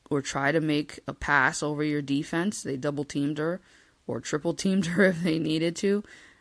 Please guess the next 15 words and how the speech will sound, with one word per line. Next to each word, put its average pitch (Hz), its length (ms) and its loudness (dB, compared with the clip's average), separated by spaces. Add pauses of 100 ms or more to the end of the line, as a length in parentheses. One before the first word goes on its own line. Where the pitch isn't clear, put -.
(100)
And 165 180 2
they 151 140 2
forced 165 380 -2
her 165 100 -2
to 156 60 -4
make 151 260 -4
passes, 147 400 -2
and 165 120 -2
sometimes 151 460 -4
they 151 80 0
weren't 135 260 -2
very 196 220 0
good 202 240 -2
passes. 139 560 -8
They 139 360 -4